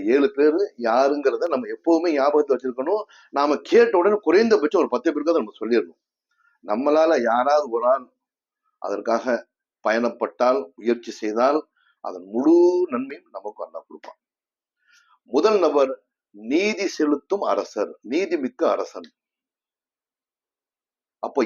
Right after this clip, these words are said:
எந்த விஷயமா இருந்தாலும் சரி, அதில் நாம் நீதமாக நடந்து கொள்ள வேண்டும், நியாயமாக நடந்து கொள்ள வேண்டும், நீதத்தையே போதிக்க வேண்டும். அது அரசனா இருந்தாலும் சரி, அரசன்னா நாட்டுக்கு அரசன், வீடுனா குடும்ப தலைவன்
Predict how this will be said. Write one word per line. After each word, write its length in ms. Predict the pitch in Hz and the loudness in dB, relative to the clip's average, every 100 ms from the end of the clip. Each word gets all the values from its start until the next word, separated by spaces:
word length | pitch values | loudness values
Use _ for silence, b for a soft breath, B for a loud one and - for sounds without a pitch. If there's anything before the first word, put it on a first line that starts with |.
| 110 | 0
எந்த 160 | 330 185 | 0 2
விஷயமா 400 | 156 - 170 165 | 0 2 0 2
இருந்தாலும் 400 | 143 123 127 120 110 | 0 0 -4 -4 -8
சரி, 200 | 104 156 175 _ 98 | -6 -8 -8 _ -10
அதில் 240 | 104 120 104 | -8 -6 -6
நாம் 200 | 123 156 _ _ _ _ 104 | -6 -10 _ _ _ _ -10
நீதமாக 520 | 120 160 143 127 - | -2 0 2 0 -2
நடந்து 280 | 147 101 104 | -4 -4 -4
கொள்ள 160 | 101 92 90 | -12 -12 -14
வேண்டும், 280 | 87 87 - _ _ _ _ | -16 -16 -16 _ _ _ _
நியாயமாக 640 | 107 101 107 151 147 135 123 107 | -10 -4 -2 -2 -2 -6 -8 -14
நடந்து 240 | 107 113 | -18 -20
கொள்ள 180 | 98 101 | -18 -16
வேண்டும், 360 | 92 95 104 - _ _ _ _ _ _ - | -18 _ -16 -16 _ _ _ _ _ _ -16
நீதத்தையே 800 | 113 143 196 208 208 202 180 220 185 | -4 0 2 4 2 2 2 2 4
போதிக்க 320 | 202 226 185 135 | 4 4 0 0
வேண்டும். 260 | 110 - _ _ _ _ - | -2 -4 _ _ _ _ -4
அது 140 | 110 | 0
அரசனா 400 | 110 131 160 165 | 2 2 0 0
இருந்தாலும் 320 | 147 143 139 135 | 2 0 0 -2
சரி, 120 | 117 | 0
அரசன்னா 440 | 104 - 160 175 190 | 0 0 -2 -2 2
நாட்டுக்கு 340 | 156 175 156 | 2 2 0
அரசன், 280 | 147 - - _ _ _ - | -2 -4 -12 _ _ _ 0
வீடுனா 360 | 135 175 185 226 | 2 4 4 2
குடும்ப 260 | 220 208 208 | 2 2 2
தலைவன் 340 | 170 160 110 | 2 4 0